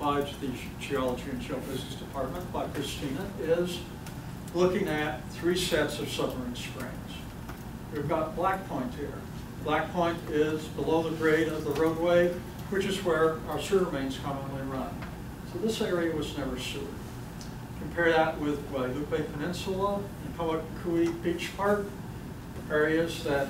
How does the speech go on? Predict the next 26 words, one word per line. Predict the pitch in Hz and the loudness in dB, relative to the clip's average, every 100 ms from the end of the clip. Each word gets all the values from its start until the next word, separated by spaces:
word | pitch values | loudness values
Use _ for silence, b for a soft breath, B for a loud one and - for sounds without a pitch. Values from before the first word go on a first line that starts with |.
| - | -2
are | 160 170 | -2 0
sewered, | - 175 160 160 160 - | 0 2 4 4 0 0
very | 160 165 156 | 2 4 2
few, | - 160 143 | 0 0 0
if | 135 131 | -2 -2
any, | 143 135 131 | -4 -4 -4
O | - 123 | -4 -4
S | 120 123 151 | -4 -6 -4
D | 120 - | -6 -6
S. | - - - - - - - | -8 -8 -8 -10 -8 -8 0
Look | 160 160 | 2 4
at | 143 - | 0 0
three | - 170 185 190 | -2 4 6 6
primary | - 156 147 143 147 147 | 4 -2 -2 -2 0 0
wastewater | 139 143 - 147 139 127 | 0 -2 -2 -2 -2 -2
indicators, | 127 113 - 127 113 120 - - | -2 -4 -4 -6 -6 -6 -8 -8
the | - | -6
delta | 135 135 135 139 | -2 0 -2 -2
N | 139 - | -2 -2
fifteen, | 151 - 156 151 180 - - - - - - - 131 | -4 -4 -4 -2 -2 -4 -8 -10 -10 -10 -10 -8 -2
the, | 127 120 | 0 2
uh, | 117 120 113 - | 0 -4 -6 -4
total | 151 143 143 | 0 2 2
nitrogen, | 170 175 - 190 180 175 - - | 2 2 0 -2 -2 -2 -8 -8
total | 143 147 | -4 -2
phosphorus. | - 185 - - - 131 120 - - | -2 -4 -4 -4 -6 -8 -8 -8 -8